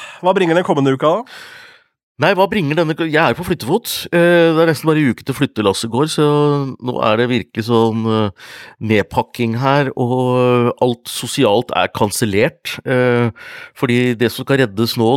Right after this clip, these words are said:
Speaker 2: det er, eh, Eurovision-uka med svigermor, da hun kommer i ny leilighet og skal se Eurovision. Det var total panikk, fordi, eh, vi skulle få lagt inn fiberbredbånd i leiligheten,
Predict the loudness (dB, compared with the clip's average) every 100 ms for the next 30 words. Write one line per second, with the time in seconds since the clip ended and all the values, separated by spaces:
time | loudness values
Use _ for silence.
0 | 2 2 2 2 2 2 2 0 -2 -2
1 | -2 -2 -6 -4 -6 -2 -2 -2 -4 -6
2 | -4 -2 -2 -2 -2 -4 -4 -4 -4 -4
3 | -2 0 0 0 -4 -6 -2 0 0 -2
4 | -4 -8 -8 -14 -16 -16 -2 0 2 0
5 | -4 -2 0 0 0 -2 -4 -6 -6 -2
6 | 0 2 2 2 0 -6 -20 -20 -10 -4
7 | 0 0 -2 -4 -6 -2 -2 0 0 -2
8 | -2 -4 -4 -6 -4 -4 0 0 2 0
9 | 2 2 0 0 0 0 0 -2 0 0
10 | 2 0 0 -2